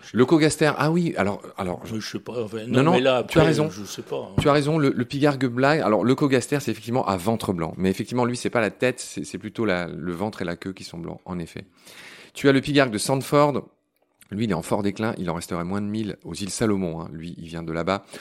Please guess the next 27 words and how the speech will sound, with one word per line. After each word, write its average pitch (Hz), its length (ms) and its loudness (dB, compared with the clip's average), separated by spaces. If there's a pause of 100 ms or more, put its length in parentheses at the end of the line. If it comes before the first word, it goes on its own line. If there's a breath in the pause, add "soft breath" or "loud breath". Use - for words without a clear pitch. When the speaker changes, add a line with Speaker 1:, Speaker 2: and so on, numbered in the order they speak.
(120)
Speaker 2:
En 123 140 4
Afrique, 156 300 2
pour - 160 -4
tous 143 80 -6
ceux 170 120 -2
qui 165 120 -2
sont 127 140 -4
allés 123 100 0
voyager 127 240 0
en 131 100 -2
Afrique 127 260 -4
et 110 60 -4
qui - 140 -8
ont 110 80 -4
vu 135 160 -6
ces 104 260 -2
aigles 127 160 2
à 92 60 2
tête 101 200 -4
blanche, 120 340 -2
là, 90 100 -2
qui - 260 -12 (380 loud breath)
tournoient 123 420 4
autour 104 220 -2
des 98 160 -2
cours 107 200 -8
d'eau, 127 240 0